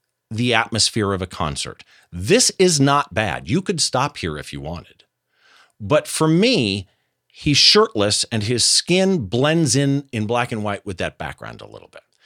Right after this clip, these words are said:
What I've done to this image, exposure is straight out of camera. I've added fifteen on the contrast, twenty on the highlights, twenty on the shadows, subtracted seventy-four on the blacks, and added twenty dehaze. But again,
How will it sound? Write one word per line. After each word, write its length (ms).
What 160
I've 140
done 220
to 80
this 180
image, 480
exposure 600
is 80
straight 300
out 120
of 80
camera. 540
I've 160
added 380
fifteen 520
on 120
the 80
contrast, 920
twenty 340
on 120
the 80
highlights, 600
twenty 320
on 120
the 80
shadows, 580
subtracted 800
seventy-four 1120
on 160
the 60
blacks, 580
and 160
added 380
twenty 420
dehaze. 680
But 100
again, 480